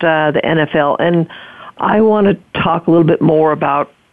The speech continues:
you know, kind of more of the repercussion of what happened, um, in the, the, the game between the Saints and the Rams. <clears throat> So there's been a lot more discussion,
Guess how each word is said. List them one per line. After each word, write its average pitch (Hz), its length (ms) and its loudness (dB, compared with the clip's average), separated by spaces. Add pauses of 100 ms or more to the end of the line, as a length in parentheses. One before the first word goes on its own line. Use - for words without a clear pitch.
(160)
you 151 80 -2
know, 131 260 0
kind 185 340 -2
of 151 200 0
more 165 320 2
of 135 40 -4
the 143 60 -6
repercussion 156 560 -4
of 143 80 -2
what 147 220 0
happened, 147 500 0 (480)
um, 143 460 0
in 156 300 2
the, 135 340 2
the, 104 400 2 (580)
the 165 80 0
game 180 400 0
between 151 460 0
the 143 160 0
Saints 156 260 -2
and 143 140 0
the 131 60 0
Rams. 139 500 -2 (880)
<clears throat> - 0 - (720)
So 175 80 2
there's 170 100 2
been 214 100 0
a 226 40 2
lot 220 120 -2
more 208 160 0
discussion, 160 680 -4